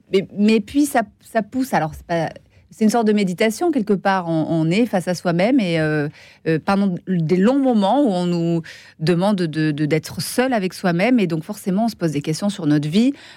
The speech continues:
Euh, tout ce qui est, euh, qui semble être, euh, une contrainte, en fait, ça devient une liberté parce que, euh, tout ce, tout ce qui nous embête dans la vie, en fait, on a le droit de le vivre. Donc on se dit, mais en fait, j'ai vachement de liberté,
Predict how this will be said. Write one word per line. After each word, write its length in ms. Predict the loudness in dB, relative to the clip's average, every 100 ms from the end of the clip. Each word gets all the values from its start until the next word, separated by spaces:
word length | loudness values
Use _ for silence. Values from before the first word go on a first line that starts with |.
| -2
Euh, 260 | 0 2 0
tout 180 | -2
ce 140 | -4 -2
qui 340 | -4 -2 2
est, 240 | 4 4 4
euh, 240 | 2 0
qui 160 | -2 -8
semble 340 | -4 -2 0
être, 280 | -2 -4 -4
euh, 180 | 0 0
une 200 | 0 -2
contrainte, 480 | -2 -4 -2 -4 -4
en 60 |
fait, 180 | -4 -4
ça 60 | -2
devient 220 | -2 0
une 100 | 0
liberté 460 | 0 0 -2 -4 -4
parce 220 | -4 -4
que, 200 | -2 -4 -4 -20 -20 _ -2
euh, 140 | -2
tout 180 | -2 -4
ce, 100 | -8 _ _
tout 100 | -8
ce 80 | -8
qui 160 | -4 0
nous 240 | 0 2
embête 320 | 0 0 0
dans 120 | -2 -2
la 180 | 0
vie, 280 | 0 -2 -2 -6 _
en 100 | -6
fait, 200 | -2 -2
on 200 | 0 0
a 80 | 2
le 60 | 2
droit 200 | 0 0
de 100 | 2
le 60 |
vivre. 380 | 2 4 2 0 -6
Donc 320 | 0 0 2 0
on 120 | -4
se 40 |
dit, 100 | -2
mais 80 | -2
en 60 | -2
fait, 220 | -6 -10 -14
j'ai 360 | -8 -4 0
vachement 260 | 0 2 2
de 60 |
liberté, 440 | 2 2 0 -2